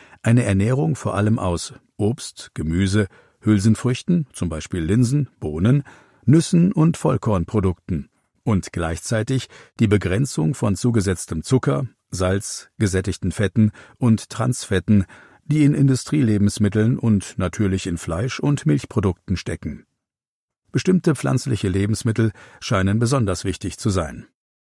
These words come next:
Mithilfe des größten Zwillingsregisters der Welt kamen die Wissenschaftler zu dem Schluss, dass ein höherer Obst- und Gemüsekonsum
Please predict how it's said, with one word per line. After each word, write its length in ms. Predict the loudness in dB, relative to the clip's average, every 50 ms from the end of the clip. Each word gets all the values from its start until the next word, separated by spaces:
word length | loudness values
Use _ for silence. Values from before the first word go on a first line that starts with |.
| _ _ _ _ _ _ _ _ _ _ _ _ 0
Mithilfe 540 | 0 0 2 2 2 0 2 2 2 2 2
des 220 | 2 0 -2 -2
größten 480 | -2 0 0 0 0 0 2 2 2 2
Zwillingsregisters 880 | 2 0 0 2 2 0 0 -2 -4 -2 0 -2 -2 -2 -2 -4 -4 -2
der 200 | -4 -4 -2 0
Welt 280 | 0 0 0 -2 -4 _ _ -20 -20 -20 -20 _ -6
kamen 300 | -2 0 2 2 2 2
die 100 | 2 0
Wissenschaftler 640 | -2 -2 -2 -2 -4 -2 -2 -4 -4 -4 -4 -4 -4
zu 120 | -4 -4
dem 160 | -4 -4 -4
Schluss, 360 | -4 -4 -2 -2 -2 -2 -4 _ _ -20 -20 -18 _ -4
dass 240 | -2 -2 -2 0 0
ein 240 | 0 0 0 2
höherer 440 | 2 2 4 4 2 2 0 -2 0
Obst- 380 | -2 -2 -2 -2 -6 -12 -6 -2
und 200 | -2 -2 -2 -2
Gemüsekonsum 920 | 0 2 2 2 2 2 0 -2 -2 0 0 0 2 2 2 2 2